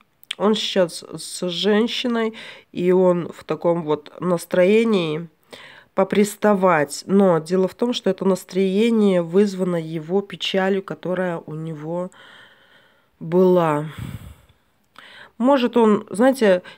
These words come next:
не вижу, что будет какой-то секс, вот реально, да,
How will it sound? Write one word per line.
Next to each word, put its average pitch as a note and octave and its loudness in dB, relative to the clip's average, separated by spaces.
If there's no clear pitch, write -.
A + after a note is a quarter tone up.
не G#3+ 2
вижу, G#3+ 2
что F#3+ 0
будет F3+ 0
какой-то G3+ -4
секс, - -6
вот - -8
реально, D3+ -2
да, D3+ -4